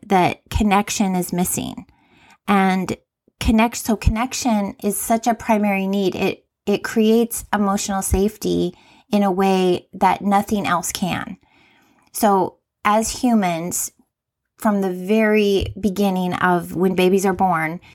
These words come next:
their immediate need is for connection to another human. That provides a sense of safety. And if that is missing at different stages at critical times, and sometimes this is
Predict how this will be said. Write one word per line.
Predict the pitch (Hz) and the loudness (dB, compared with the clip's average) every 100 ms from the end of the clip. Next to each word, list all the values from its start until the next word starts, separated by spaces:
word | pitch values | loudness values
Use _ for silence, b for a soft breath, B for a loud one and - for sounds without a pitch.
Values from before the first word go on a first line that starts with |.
| - | -4
their | 214 196 190 185 - _ - | 0 2 2 0 -4 _ -4
immediate | 202 214 226 233 233 220 - | 2 4 4 4 4 2 0
need | 208 214 185 180 - | 2 2 4 2 0
is | 185 180 | -4 -4
for | - 196 180 180 185 | -6 -2 0 0 -2
connection | - 202 214 - 214 | -2 0 -2 -2 -2
to | 208 | -2
another | 190 185 185 | -2 -2 -2
human. | 202 196 175 - - - _ | -2 -4 -4 -10 -12 -20 _
That | 196 196 190 | 2 2 2
provides | - 202 190 190 185 - | -2 -2 2 2 0 -2
a | 190 | -2
sense | - 180 - | 0 -2 -6
of | 180 | -4
safety. | - 175 - - - - b b _ | -2 -2 -4 -10 -10 -12 b b _
And | 208 196 185 180 175 - _ _ - | 0 2 2 0 -4 -8 _ _ -2
if | 202 - | -2 2
that | 208 208 | 4 4
is | 214 | 4
missing | 220 233 277 - 185 175 180 - | 4 4 2 0 0 0 -4 0
at | 196 - | 0 2
different | 196 208 - | 0 0 -2
stages | - 214 220 202 196 | 0 2 2 2 0
at | - | -2
critical | - 226 233 208 | -2 -4 -4 -4
times, | 202 240 240 185 175 190 202 - _ _ _ _ _ | -2 0 0 0 -4 -6 -8 -10 _ _ _ _ _
and | - 220 | 0 2
sometimes | 247 262 285 262 - | 2 2 2 0 0
this | 214 - | -2 0
is | 208 190 - | -2 -2 -8